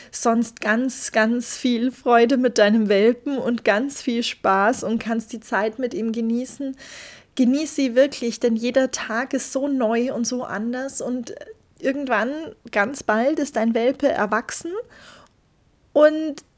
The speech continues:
dann denkt man so ein bisschen nostalgisch an diese Zeit zurück und wenn du sie jetzt aber ganz bewusst genießt, dann hast du auch das meiste davon und das ist doch auch einer der Gründe, warum man sich gerne eben einen Welpen holt, weil es so wunderschön ist, ihm beim Heranwachsen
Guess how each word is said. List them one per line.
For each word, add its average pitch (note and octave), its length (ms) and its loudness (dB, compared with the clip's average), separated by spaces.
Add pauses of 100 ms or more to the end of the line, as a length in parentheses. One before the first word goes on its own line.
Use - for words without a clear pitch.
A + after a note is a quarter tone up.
(240)
dann C4+ 200 4
denkt C4+ 260 2
man C#4+ 400 -2 (140)
so C4 160 -8
ein C#4 60 -4
bisschen C#4+ 260 -6
nostalgisch C4 580 -2
an C4 100 -4
diese A#3+ 240 -6
Zeit A#3+ 300 -6
zurück C4 400 -6
und A3+ 220 -4
wenn A#3 120 0
du A#3 60 0
sie A#3 160 -4
jetzt A#3+ 220 -2
aber A#3+ 180 -2
ganz A3+ 300 -4
bewusst B3+ 500 -4
genießt, B3+ 600 -4 (420)
dann A3+ 220 0
hast A#3+ 240 -4
du B3 80 -4
auch G#3+ 200 -4
das - 220 -10
meiste G3+ 400 -8
davon G3 460 -8
und G#3 120 -8
das G#3+ 140 -8
ist A3 140 -8
doch A3+ 100 -10
auch - 180 -10
einer G#3 260 -6
der G#3+ 120 -8
Gründe, A3 380 -10
warum G3+ 200 -8
man G#3 140 -4
sich G#3 220 -12
gerne G3+ 280 -8
eben G3+ 220 -8
einen G3 220 -8
Welpen G#3 420 -8
holt, A#3+ 320 -4
weil G#3 160 -8
es G#3+ 140 -10
so G3+ 160 -8
wunderschön A#3+ 560 -6
ist, G#3+ 200 -14
ihm G#3 160 -6
beim F#3+ 180 -8
Heranwachsen G3 840 -12